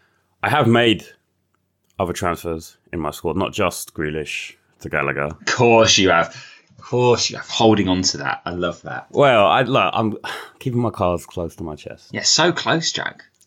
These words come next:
Speaker 2: You can't even, you can't even see your own cards. <laughs>
Speaker 1: Mbeumo is no more. I'm sad to say. Neither is Vardy. So the, the three problem areas that I touched on earlier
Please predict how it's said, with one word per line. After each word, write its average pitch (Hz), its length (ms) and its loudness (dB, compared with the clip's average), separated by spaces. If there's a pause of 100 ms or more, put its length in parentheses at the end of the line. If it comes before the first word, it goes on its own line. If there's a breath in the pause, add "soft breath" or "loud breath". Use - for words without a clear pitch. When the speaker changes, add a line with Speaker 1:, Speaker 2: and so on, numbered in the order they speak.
(120)
Speaker 2:
You 120 80 0
can't 180 260 6
even, 139 160 2
you 180 60 6
can't 202 220 4
even 127 160 4
see - 160 4
your 90 200 4
own 78 120 -2
cards. 76 640 -6 (200)
<laughs> - 1000 -8
Speaker 1:
Mbeumo 123 500 6
is 104 100 4
no 104 160 2
more. 92 300 0 (1120)
I'm 95 120 -6
sad 85 260 -2
to - 80 -16
say. 82 320 -6 (140)
Neither 110 360 2
is 101 140 0
Vardy. 117 420 0
So 95 140 -4
the, 98 260 0 (280 soft breath)
the 101 80 -6
three 123 440 -2
problem 104 440 -2
areas 87 260 2
that 90 80 -4
I 82 60 -4
touched - 320 -10
on 87 120 -4
earlier 73 380 -2